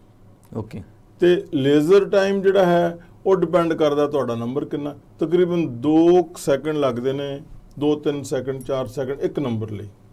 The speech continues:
Speaker 1: ਅੱਛਾ
Speaker 2: ਦੋ
Speaker 1: ਜੀ।
Speaker 2: ਸੈਕਿੰਡ। ਤੇ ਜੇ, ਜੇ ਪੰਜ ਨੰਬਰ ਵੀ ਦਸ ਸੈਕਿੰਡ ਲਈ ਲੇਜ਼ਰ ਲੱਗੀ, ਮਰੀਜ਼ ਦਾ inside the room ਜਿਹੜਾ ਐਵਰੇਜ ਔਸਤਨ ਟਾਈਮ ਹੈ ਤਕਰੀਬਨ ਦਸ ਸੈਕਿੰਡ ਦਾ ਟਾਈਮ ਹੈ। ਉਹ
Speaker 1: ਜੀ।
Speaker 2: ਸੌਰੀ, ਸੌਰੀ, ਦਸ ਮਿੰਟ ਦਾ ਟਾਈਮ।
Speaker 1: ਦਸ ਮਿੰਟ।
Speaker 2: ਜਿਹੜਾ ਮਰੀਜ਼ ਨੂੰ ਟੋਟਲ ਕਮਰੇ ਜਿਹੜਾ ਸਮਾਂ ਲੱਗਦਾ ਹੈ,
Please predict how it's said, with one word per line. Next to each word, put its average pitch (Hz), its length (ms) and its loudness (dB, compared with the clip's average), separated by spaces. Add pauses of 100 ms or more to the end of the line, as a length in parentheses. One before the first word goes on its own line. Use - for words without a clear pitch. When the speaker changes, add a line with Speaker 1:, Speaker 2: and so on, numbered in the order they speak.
(300)
Speaker 1:
ਅੱਛਾ 123 160 -4
Speaker 2:
ਦੋ 131 60 2
Speaker 1:
ਜੀ। - 80 -6
Speaker 2:
ਸੈਕਿੰਡ। - 300 -16 (340)
ਤੇ 165 100 2
ਜੇ, 156 180 2
ਜੇ 147 180 2
ਪੰਜ 170 260 0
ਨੰਬਰ 202 240 2
ਵੀ 208 140 2
ਦਸ 175 280 0
ਸੈਕਿੰਡ 196 260 0
ਲਈ 196 100 6
ਲੇਜ਼ਰ 180 280 0
ਲੱਗੀ, 175 300 -6 (560)
ਮਰੀਜ਼ 175 520 2
ਦਾ 170 420 6 (120)
inside 202 440 4
the 185 120 6
room 160 280 2
ਜਿਹੜਾ 165 160 2
ਐਵਰੇਜ 139 500 0
ਔਸਤਨ 147 480 -2
ਟਾਈਮ 131 320 -4
ਹੈ 123 280 -6 (460)
ਤਕਰੀਬਨ 180 560 -2
ਦਸ 139 260 2
ਸੈਕਿੰਡ 113 260 -6
ਦਾ 113 100 -8
ਟਾਈਮ 104 240 -16
ਹੈ। - 140 -20 (640)
ਉਹ 147 60 -2
Speaker 1:
ਜੀ। 107 60 -4
Speaker 2:
ਸੌਰੀ, 135 300 2 (140)
ਸੌਰੀ, 127 280 -6
ਦਸ 151 280 2
ਮਿੰਟ 143 240 -2
ਦਾ 117 120 -6
ਟਾਈਮ। - 320 -14
Speaker 1:
ਦਸ 110 220 0
ਮਿੰਟ। 165 140 2
Speaker 2:
ਜਿਹੜਾ 170 100 4
ਮਰੀਜ਼ 160 180 4
ਨੂੰ 196 180 2
ਟੋਟਲ 196 340 2
ਕਮਰੇ 190 280 4
ਜਿਹੜਾ 180 180 2
ਸਮਾਂ 147 280 0
ਲੱਗਦਾ 123 340 0
ਹੈ, 120 100 -6